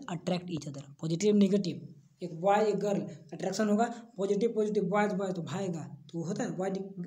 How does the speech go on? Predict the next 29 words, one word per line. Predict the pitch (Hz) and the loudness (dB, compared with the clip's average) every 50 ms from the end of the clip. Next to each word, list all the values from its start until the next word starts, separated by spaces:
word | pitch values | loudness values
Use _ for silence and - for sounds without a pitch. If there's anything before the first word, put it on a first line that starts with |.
| - - - | -10 -10 -6
negative | 185 185 196 202 214 214 190 | -2 0 0 0 0 -2 -2
positive, | 208 196 196 214 277 277 - - - - - - | -4 -6 -4 -4 -6 -6 -6 -10 -14 -18 -12 -8
तो | - 175 | -4 0
दोनों | 165 208 233 247 240 | 2 4 4 4 6
दो | - 262 277 | 6 6 6
nature | 277 254 - 254 240 240 | 6 6 6 4 2 2
का | 233 | 0
है | 226 | 0
तो | 220 214 | 0 0
attraction | 196 208 214 214 208 - 262 254 | -2 0 -2 -2 0 2 2 2
होगा | 233 226 185 156 131 - - - - | 2 2 0 -2 -6 -8 -10 -10 0
और | 214 220 | 2 4
एक | 240 226 240 | 4 4 2
nature | 233 214 - 214 208 | -2 -4 -4 -4 -6
का | 202 202 180 | -4 -4 -4
है | 180 | -4
तो | - | -4
repulsion | 170 170 170 170 160 143 - 165 | -6 -6 -6 -8 -8 -10 -10 -12
होगा, | 143 135 - - - - - _ _ _ - | -14 -14 -16 -18 -20 -20 -20 _ _ _ -8
याद | 170 160 151 | -8 -8 -6
रखिएगा। | 156 147 - - 143 139 - - - - - - | -8 -10 -12 -14 -16 -18 -20 -20 -20 -20 -16 -10
तो | 170 160 | -8 -6
यहाँ | 156 165 | -6 -6
पे | 160 175 | -6 -8
charge | 160 - 165 160 170 | -8 -6 -4 -4 -2
का | 165 156 | -2 0
nature | 156 160 160 - 208 | 0 0 2 4 4
होता | 196 196 196 190 190 | 4 4 4 4 4
है, | 240 294 | 4 4